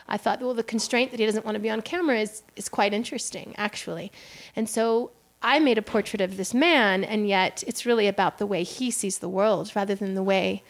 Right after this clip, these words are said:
the world sees him, and that there's information in that about who he is and what he cares about. And, and, and I think images of his place and the people around him are actually a much better reflection of who he is in essence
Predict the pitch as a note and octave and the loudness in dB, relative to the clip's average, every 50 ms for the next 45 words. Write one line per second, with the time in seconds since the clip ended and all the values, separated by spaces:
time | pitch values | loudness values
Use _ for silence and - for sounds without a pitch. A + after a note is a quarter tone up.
0 | - - _ - G#3+ G3+ G#3+ - - - - - D#3+ D#3 - - - - - - | -20 -14 _ -2 0 0 0 0 -2 -4 -6 -6 -6 -6 -8 -6 -6 -6 -6 -6
1 | - A3 - _ _ _ _ _ - - _ _ _ _ _ B3 A#3+ A#3 - - | -8 -10 -12 _ _ _ _ _ -20 -20 _ _ _ _ _ 2 2 2 2 2
2 | G#3+ G#3+ A#3+ A#3 A3 - G#3 G#3 G#3 B3+ C4+ - - A3 G3 - - - - - | 2 2 2 0 0 0 2 2 2 2 2 0 -2 -4 -4 -4 -4 -4 -4 -4
3 | - - G#3+ G3+ F#3+ - G3 - A#3 G#3+ G#3 G#3 G3 - - - G#3+ - G#3+ - | -2 -2 0 0 0 0 -2 -2 0 2 2 4 4 2 0 -2 -4 -6 -8 -8
4 | G#3+ G#3 - - - - - - - A3 A3 G#3 - - A#3 F#3+ G3 - G#3+ - | -8 -10 -14 -16 -18 -20 -8 -4 -2 0 0 0 0 0 0 0 0 -2 -2 0
5 | - - - - - G#3 F3 - A3 G#3+ - - - - - _ - G#3 G3 G#3+ | 0 2 2 0 0 -2 -6 -8 -10 -12 -14 -18 -20 -20 -20 _ -10 -8 -8 -6
6 | A3 - - - - - F#3+ - - - - A3+ - - G#3+ G#3 - - - - | -8 -10 -12 -14 -12 -10 -10 -10 -10 -8 -8 -6 -4 -4 -4 -4 -6 -6 0 2
7 | B3 B3+ B3 - A#3 G#3 - F#3+ - - G#3 - - - G#3+ F#3+ F#3+ G3 G3 - | 4 4 4 2 0 -2 -4 -4 -6 -6 -8 -10 -4 0 2 2 2 2 0 -2
8 | - - - G3 G3 F#3+ F#3 F#3 - - A3+ G#3+ - F#3 F#3 F#3 F3+ F3 F3 F3+ | -4 -6 -6 -4 -6 -4 -4 -6 -6 -6 -6 -6 -4 -4 -2 0 0 0 0 0
9 | F3+ - - F#3 F3 F3 F#3 - - - - - - - - - - - A#3 G#3 | -2 -2 -2 -2 -2 -2 -6 -10 -16 -20 -16 -6 -4 -4 -2 -2 -4 -4 -2 -2
10 | F3 G3 G3+ G3 - - - G3 G3+ G3+ G#3+ G3+ - - F#3 F#3 - - - G3+ | 0 -2 -2 -6 -4 -2 -2 0 0 0 -2 -4 -4 -4 -4 -4 -4 -6 -6 -6
11 | F3+ E3 - - A3+ G#3 G3+ - - - G#3+ A3 - G3 F3+ F#3 B3 C4 - - | -6 -6 -6 -6 -4 -4 -4 -4 -2 -2 -2 0 0 0 0 0 0 0 -2 -4
12 | F3+ F3+ - - - | -4 -4 -4 -6 -10